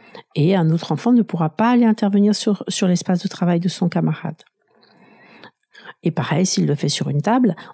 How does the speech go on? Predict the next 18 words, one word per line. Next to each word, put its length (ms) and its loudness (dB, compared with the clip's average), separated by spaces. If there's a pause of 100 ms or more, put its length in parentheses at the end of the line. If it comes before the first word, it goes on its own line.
il 160 0
devra 480 -4
respecter 540 -4
l'espa-, 300 -4
son 180 -2
espace 320 -2
de 100 -6
travail, 560 -2 (520)
placer 300 -2
le 60 0
matériel 420 -2
correctement 500 0
comme 200 0
il 100 2
lui 80 2
a 40 2
été 160 -2
présenté 640 -2